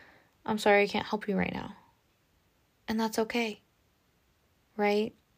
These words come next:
Because we can't have everyone meet our, our every need, and you know that,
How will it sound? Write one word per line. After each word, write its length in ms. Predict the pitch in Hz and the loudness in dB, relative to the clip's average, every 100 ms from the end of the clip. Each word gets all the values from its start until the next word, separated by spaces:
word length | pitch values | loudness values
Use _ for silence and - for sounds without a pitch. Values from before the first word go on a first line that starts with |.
| _ - - _ | _ -20 -20 _
Because 280 | - 247 233 | -2 2 6
we 120 | 240 | 4
can't 260 | 226 226 226 | 4 0 2
have 280 | 226 226 214 - | 4 4 4 4
everyone 580 | 214 220 214 208 202 | 6 6 6 4 0
meet 260 | 202 208 214 | 0 0 -2
our, 180 | 196 196 190 190 - | -2 -2 -2 -6 -6
our 220 | 196 196 - | -2 0 2
every 280 | 196 185 196 | 0 0 -2
need, 400 | 233 220 185 - | 0 0 -2 -4
and 140 | 208 202 | -6 -4
you 100 | 196 | 0
know 220 | 208 226 | 0 0
that, 360 | 180 175 190 | 0 -2 -6